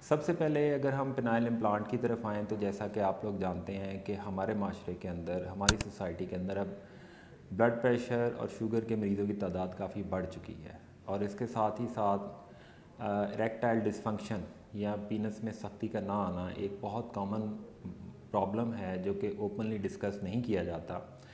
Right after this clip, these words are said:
और जिसकी वजह से बहुत सारे, अ, क्वैक्स जो हैं उसका नाजायज़ फ़ायदा उठाते हैं और पेशेंट को नुकसान पहुंचता है।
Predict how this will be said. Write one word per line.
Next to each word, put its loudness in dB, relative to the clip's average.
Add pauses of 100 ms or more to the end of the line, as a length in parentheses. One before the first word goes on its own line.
(360)
और 4
जिसकी 0
वजह 4
से 2
बहुत 2
सारे, 6
अ, 0 (580)
क्वैक्स 4
जो 4
हैं 4
उसका -2
नाजायज़ 2
फ़ायदा 4
उठाते 2
हैं 0
और -2
पेशेंट -2
को 0
नुकसान -4
पहुंचता -8
है। -12